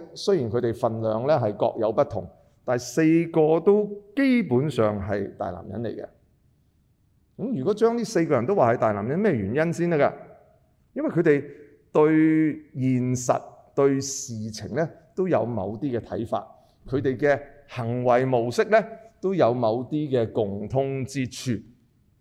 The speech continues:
大男人點樣行事為人㗎？我覺得大男人呢，誒，淨係講佢哋懂得嘅語言，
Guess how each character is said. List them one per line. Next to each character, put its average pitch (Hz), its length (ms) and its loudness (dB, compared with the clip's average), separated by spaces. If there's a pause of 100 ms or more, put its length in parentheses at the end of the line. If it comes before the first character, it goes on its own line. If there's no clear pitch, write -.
(440)
大 104 120 -2
男 95 140 -8
人 131 140 -8
點 139 140 -6
樣 139 340 -2 (500)
行 98 180 -6
事 117 140 -2
為 104 180 2
人 95 180 0
㗎？ 113 220 0 (420)
我 160 100 -2
覺 220 60 4
得 214 60 -4
大 131 140 6
男 110 180 -2
人 127 180 -2
呢， 196 180 2 (520)
誒， 110 80 -6
淨 123 120 -2
係 120 120 -2
講 123 220 2
佢 139 80 0
哋 117 160 0
懂 120 220 -6
得 156 100 0
嘅 127 140 -2
語 117 420 -2
言， 92 300 -2